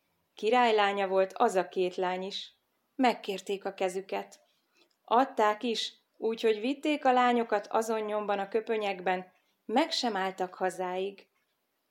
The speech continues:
Hazaért akkorra az öccsük is a feleségével. Most voltám csak lakodalom, a sánták is rúgták a port, ahogy tudták.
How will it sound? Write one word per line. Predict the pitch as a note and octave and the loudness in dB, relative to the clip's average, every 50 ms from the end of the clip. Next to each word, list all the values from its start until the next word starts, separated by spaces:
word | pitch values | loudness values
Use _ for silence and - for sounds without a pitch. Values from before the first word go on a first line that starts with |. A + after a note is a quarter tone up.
| _ _ _ | _ _ _
Hazaért | _ - G#3 G#3+ F#3+ G#3+ G#3 G3+ G3 G3 F#3+ F#3+ - - - | _ 0 0 0 2 2 2 2 2 0 -2 -4 -6 -6 0
akkorra | - G3 G3 G3 - G#3 G3 F#3+ F#3+ F#3 | 0 0 0 0 -2 -2 -2 0 0 0
az | F3 E3+ - | -2 -2 -2
öccsük | - G3 F#3+ - - G#3+ G#3 - | -4 -4 -4 -4 -8 -8 -8 -8
is | A#3 A#3 - | -8 -8 -6
a | A3 G#3 | -8 -8
feleségével. | - - F#3 F3 F#3 F3+ - - F#3+ F#3 F3+ F3 F#3+ F#3 F#3 F#3+ G3 G3 G3+ G#3 _ _ _ _ _ _ _ _ _ _ _ _ _ _ | -2 0 0 0 0 -2 -2 -2 -4 -4 -4 -4 -6 -6 -6 -6 -8 -10 -10 -12 _ _ _ _ _ _ _ _ _ _ _ _ _ _
Most | - A3 A3+ B3 B3+ - | -6 0 0 0 0 0
voltám | - C#4 C#4+ C#4+ C#4 C#4 B3+ B3 A#3+ A#3+ | 2 4 4 4 4 4 2 2 0 0
csak | - A3+ A3+ | 0 -2 0
lakodalom, | A3 G#3 G#3 G#3 - G3 F#3 G3+ G3+ G3+ F#3+ F3 F3+ F3+ - _ _ _ _ _ _ _ - _ | 0 -2 -2 0 -2 -2 2 2 2 2 2 0 -2 -4 -12 _ _ _ _ _ _ _ -20 _
a | - | -8
sánták | F#3 - - - G#3 A#3 A#3+ A#3+ A#3+ A3 G3+ G3+ - - | -6 -4 0 2 4 4 4 4 4 2 2 2 0 -2
is | G3 F#3+ - | -6 -6 -4
rúgták | F#3+ G3+ F#3+ - - - F#3+ F#3 F#3 - | -4 -4 -4 -4 -2 -2 -2 -2 0 -4
a | F#3 | -6
port, | F3+ - F3+ F3 E3+ E3+ - - _ _ _ _ _ _ _ _ _ - | -6 -2 0 0 0 0 -2 -10 _ _ _ _ _ _ _ _ _ 0
ahogy | F#3+ F#3+ F3+ F3+ E3+ E3+ - | 0 2 2 2 -2 -2 0
tudták. | - F#3 F3+ - - - F#3+ F3 F3+ F#3 F3+ - | -4 -4 -4 -4 -4 0 2 2 2 0 -4 -8